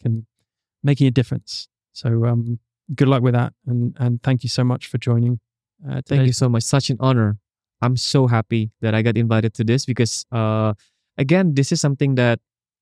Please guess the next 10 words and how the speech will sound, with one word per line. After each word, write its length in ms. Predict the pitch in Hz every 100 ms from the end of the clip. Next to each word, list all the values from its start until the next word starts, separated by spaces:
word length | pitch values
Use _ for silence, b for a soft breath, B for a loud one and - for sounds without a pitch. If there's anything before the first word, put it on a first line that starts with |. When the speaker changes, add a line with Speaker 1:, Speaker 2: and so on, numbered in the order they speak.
| _ - 123
Speaker 2:
brings 280 | - 135 131
value 260 | 127 123 123
to 80 | 123
the 60 |
people. 380 | 117 135 117 117
So 180 | - 127 -
thanks 240 | 135 147 -
to 120 | 131
you 240 | 139 180 -
because 460 | 139 127 123 -